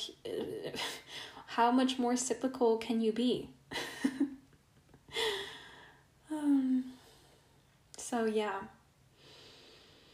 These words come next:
there's some of that here for you. That's gonna be scary,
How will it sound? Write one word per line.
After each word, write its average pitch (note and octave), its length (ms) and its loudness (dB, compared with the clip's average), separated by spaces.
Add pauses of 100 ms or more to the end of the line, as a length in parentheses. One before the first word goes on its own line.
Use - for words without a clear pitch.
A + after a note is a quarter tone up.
(580)
there's A#3+ 200 4
some A#3+ 200 0
of B3 100 0
that A#3 240 -2
here G#3 240 2
for - 180 -4
you. G#3+ 440 2 (920)
That's G#3+ 240 -2
gonna G#3 180 -2
be G3 140 -6
scary, G3 640 -2